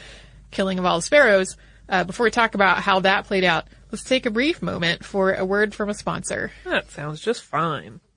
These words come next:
Speaker 1: So to return to the famine.
Speaker 2: Yeah, as China ran out of food, the very nature of the people's communes, which had been created as part of the Great Leap Forward, actually contributed to the famine. This was both in terms of contributing to the food shortage itself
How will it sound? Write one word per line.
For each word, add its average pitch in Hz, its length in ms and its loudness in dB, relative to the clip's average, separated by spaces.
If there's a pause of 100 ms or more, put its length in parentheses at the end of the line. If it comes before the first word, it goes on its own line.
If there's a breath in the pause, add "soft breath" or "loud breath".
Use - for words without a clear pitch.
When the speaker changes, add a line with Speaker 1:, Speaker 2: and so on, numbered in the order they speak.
(880)
Speaker 1:
So 220 200 2
to 208 120 -2
return 202 420 0
to 185 140 -2
the 170 160 -2
famine. 214 480 -4 (640)
Speaker 2:
Yeah, 262 300 4
as 175 160 0
China 320 400 2
ran 226 220 2
out 214 140 2
of 180 80 0
food, 196 600 -2
the 196 120 2
very 294 280 4
nature 202 560 -2
of 175 160 2
the 185 60 -2
people's 226 420 -4
communes, 156 640 -2
which 196 160 -6
had 214 140 0
been 196 360 -2 (100)
created 262 540 2
as 220 140 4
part 220 240 2
of 202 80 0
the 196 60 4
Great 180 240 0
Leap 165 140 -4
Forward, 190 600 2 (320 loud breath)
actually 220 300 0
contributed 196 680 0
to 175 80 -8
the 160 120 -4
famine. 175 640 -6 (380 loud breath)
This 294 180 0
was 330 140 0
both 247 260 4
in 226 80 -2
terms 220 260 0
of 202 140 -4
contributing 220 600 -2
to 208 100 -4
the 196 100 4
food 208 260 -4
shortage 175 380 -2
itself 254 800 2